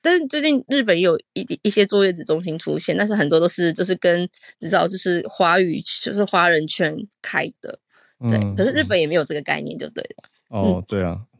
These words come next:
Speaker 2: 有，聊天室已经有人说了，台湾月子中心比较舒服，<laughs> 可是很贵，不是吗？<laughs> 好了，好，谢谢翠翠，我们把握时间来继续连线，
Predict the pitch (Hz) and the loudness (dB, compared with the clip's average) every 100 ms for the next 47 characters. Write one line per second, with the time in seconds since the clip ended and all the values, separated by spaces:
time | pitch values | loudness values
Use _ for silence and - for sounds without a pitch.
0 | - 104 101 101 123 110 123 123 104 104 | -8 -4 -2 -2 -2 0 0 0 0 0
1 | 92 90 - 92 92 - 110 117 127 110 | 0 -4 -6 -8 -6 -4 0 2 4 2
2 | 98 101 98 104 95 101 90 104 95 - | 0 -2 0 0 -2 -2 -6 -6 -6 -8
3 | - _ _ _ _ _ - 139 110 92 | -16 _ _ _ _ _ -4 0 0 2
4 | 120 95 - - 113 - - - - 277 | 0 0 -2 -2 -2 -4 -12 -18 -8 -4
5 | 247 104 110 - - - - 120 123 147 | 0 0 0 -4 -14 -20 -6 -2 0 0
6 | 127 117 123 110 110 104 120 120 _ 117 | 0 0 0 0 0 2 0 -2 _ 0
7 | 147 156 127 120 117 131 117 123 131 131 | 0 0 0 2 2 0 -4 -2 0 0
8 | 113 107 104 117 | 2 0 0 0